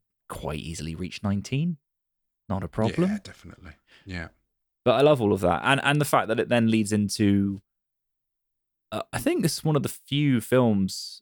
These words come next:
Speaker 1: again, reminds me of The Matrix, you know, in that it has, like, a direct
Speaker 2: Mm.
Speaker 1: sequel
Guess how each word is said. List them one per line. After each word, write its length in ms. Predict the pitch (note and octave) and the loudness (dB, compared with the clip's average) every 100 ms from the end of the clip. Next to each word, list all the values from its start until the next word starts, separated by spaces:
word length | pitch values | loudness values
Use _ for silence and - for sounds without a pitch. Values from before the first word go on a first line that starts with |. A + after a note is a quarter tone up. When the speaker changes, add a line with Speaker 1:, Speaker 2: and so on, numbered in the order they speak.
| - | -4
Speaker 1:
again, 200 | C3 B2 | 2 2
reminds 240 | B2+ D3 | 4 2
me 80 | B2+ | 0
of 80 | G#2+ | 0
The 60 | |
Matrix, 500 | G#2+ G#2+ - F2 - | 0 -2 -4 -8 -6
you 80 | G#2+ | -2
know, 80 | G2 | -2
in 80 | F#2 | -2
that 140 | F2 | -4
it 120 | D#2 | -8
has, 240 | F2 G2+ - | -4 -2 0
like, 160 | F2+ - | -4 -4
a 40 | |
direct 420 | G2 G#2+ G#2+ G#2 - | -2 2 2 2 -2
Speaker 2:
Mm. 80 | |
Speaker 1:
sequel 600 | - G#2 - - D2+ E2+ | -6 -6 -6 -6 -6 -8